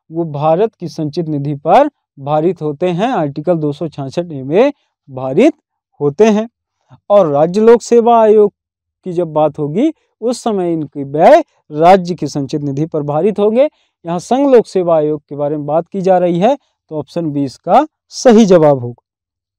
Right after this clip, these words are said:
ऑप्शन बी सही जवाब होगा। क्वेश्चन नंबर ट्वेंटी फ़ाइव, वर्ष उन्नीस सौ छब्बीस में स्थापित प्रथम लोक सेवा आयोग के अध्यक्ष के अतिरिक्त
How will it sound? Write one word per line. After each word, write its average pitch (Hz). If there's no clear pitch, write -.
ऑप्शन 160
बी 214
सही 196
जवाब 175
होगा। 131
क्वेश्चन 233
नंबर 208
ट्वेंटी 180
फ़ाइव, 143
वर्ष 208
उन्नीस 202
सौ 180
छब्बीस 170
में 170
स्थापित 175
प्रथम 175
लोक 160
सेवा 156
आयोग 151
के 254
अध्यक्ष 170
के 214
अतिरिक्त 190